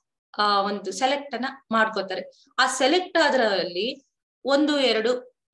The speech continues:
prize ಅನ್ನ ತಗೊಳ್ಳೋಂಥವ್ರು ಸ್ವಲ್ಪ ಜನ. ಹಾಗೆ ಈ ಜ್ಞಾನವನ್ನ ತಿಳಿದುಕೊಳ್ಳಲಿಕ್ಕೆ ಸಹಸ್ರಾರು ಜನ ಬರ್ತಾರೆ, ಸಾವಿರಾರು ಜನ ಬರ್ತಾರೆ. ಆ ಪರಿಪೂರ್ಣತೆಯನ್ನ ಸಾಧನೆ ಮಾಡ್ತಾ ಮಾಡ್ತಾ ಹಂತ ಹಂತದಲ್ಲಿ ಅವ್ರ ಏನ್ ಮಾಡ್ತಾರೆ,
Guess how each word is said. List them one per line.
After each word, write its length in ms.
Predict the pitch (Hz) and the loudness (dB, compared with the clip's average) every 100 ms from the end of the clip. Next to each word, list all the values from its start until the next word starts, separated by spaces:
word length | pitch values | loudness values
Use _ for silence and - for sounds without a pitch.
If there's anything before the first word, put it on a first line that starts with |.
| _ _ _ | _ _ _
prize 280 | - 247 254 | -4 -2 0
ಅನ್ನ 120 | 247 202 | -4 -4
ತಗೊಳ್ಳೋಂಥವ್ರು 880 | 196 185 185 185 190 196 294 - _ _ - | -8 -10 -10 -12 -8 -6 -6 -10 _ _ -12
ಸ್ವಲ್ಪ 300 | - 294 - | -2 0 0
ಜನ. 260 | 190 175 180 - | -2 -4 -10 -12
ಹಾಗೆ 600 | - 220 220 190 185 - _ _ _ _ - | -2 -2 0 -4 -8 -14 _ _ _ _ -2
ಈ 340 | 254 320 240 233 | 2 2 2 -6
ಜ್ಞಾನವನ್ನ 480 | 208 233 285 262 240 | -4 -4 -4 -2 -4
ತಿಳಿದುಕೊಳ್ಳಲಿಕ್ಕೆ 720 | 220 202 190 202 196 190 190 220 | -6 -8 -6 -4 -4 -6 -8 -8
ಸಹಸ್ರಾರು 840 | - - 247 - - 269 226 214 | -8 -8 -6 -6 -4 0 2 0
ಜನ 200 | 208 214 | -4 -6
ಬರ್ತಾರೆ, 540 | 254 196 - 196 190 - _ _ _ - - | -6 -6 -8 -12 -12 -18 _ _ _ -20 -6
ಸಾವಿರಾರು 600 | - 214 233 294 269 220 | 0 4 4 2 0 -2
ಜನ 240 | 214 214 208 | -4 -6 -4
ಬರ್ತಾರೆ. 580 | 196 196 190 190 - _ _ _ - | -6 -4 -6 -6 -10 _ _ _ -4
ಆ 80 | 156 - - _ | -2 -4 -18 _
ಪರಿಪೂರ್ಣತೆಯನ್ನ 760 | 262 294 - 294 285 277 269 254 | 0 0 2 2 2 2 0 -2
ಸಾಧನೆ 460 | - 220 240 262 | 0 0 0 0
ಮಾಡ್ತಾ 320 | 247 233 - 240 | -2 -4 -4 -4
ಮಾಡ್ತಾ 300 | 233 220 247 | -4 -4 -4
ಹಂತ 280 | 240 247 - | -4 -6 -8
ಹಂತದಲ್ಲಿ 460 | 247 226 226 220 220 | -8 -8 -6 -4 -4
ಅವ್ರ 120 | 202 | -4
ಏನ್ 160 | 226 240 | -4 -2
ಮಾಡ್ತಾರೆ, 500 | 226 208 233 359 | -4 -4 -2 -4